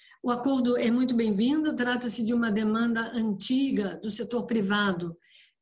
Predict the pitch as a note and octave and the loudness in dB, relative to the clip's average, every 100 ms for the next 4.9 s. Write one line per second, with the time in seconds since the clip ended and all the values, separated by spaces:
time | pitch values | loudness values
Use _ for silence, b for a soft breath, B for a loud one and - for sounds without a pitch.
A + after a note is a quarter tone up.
0 | E4 C4 A3 B3 B3+ G3 C4 C#4+ C4+ A3 | -10 -4 -2 -2 -6 -4 0 2 0 0
1 | G#3 G#3+ G3 G#3 G#3+ G#3 A3+ G#3+ G#3 G3 | 2 2 4 2 2 0 0 0 0 0
2 | - F#3+ F#3 F#3+ G#3+ C#4 D#4+ D4 B B | 0 0 0 0 0 2 0 -4 B B
3 | B A#3+ A3+ B3+ C4 B3 A#3+ - A#3 A3+ | B -4 -2 -2 -2 -2 0 0 0 2
4 | A3+ G3 G3+ G#3+ G#3 G3+ - F#3 E3+ | 2 0 0 2 2 -2 -4 -4 -6